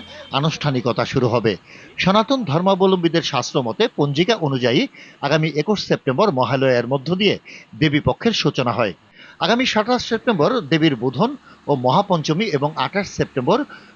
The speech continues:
ষষ্ঠী পূজার মধ্য দিয়ে মূল আনুষ্ঠানিকতা শুরু হবে। আগামী ঊনত্রিশ সেপ্টেম্বর মহাসপ্তমী এবং তিরিশ সেপ্টেম্বর মহা অষ্টমী অনুষ্ঠিত হবে। পহেলা অক্টোবর মহানবমী এবং দোসরা অক্টোবর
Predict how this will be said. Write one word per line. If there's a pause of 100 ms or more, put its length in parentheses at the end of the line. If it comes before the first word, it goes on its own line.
ষষ্ঠী
পূজার
মধ্য
দিয়ে
মূল
আনুষ্ঠানিকতা
শুরু
হবে। (420)
আগামী
ঊনত্রিশ
সেপ্টেম্বর
মহাসপ্তমী (360)
এবং
তিরিশ
সেপ্টেম্বর
মহা
অষ্টমী
অনুষ্ঠিত
হবে। (680)
পহেলা
অক্টোবর
মহানবমী
এবং
দোসরা
অক্টোবর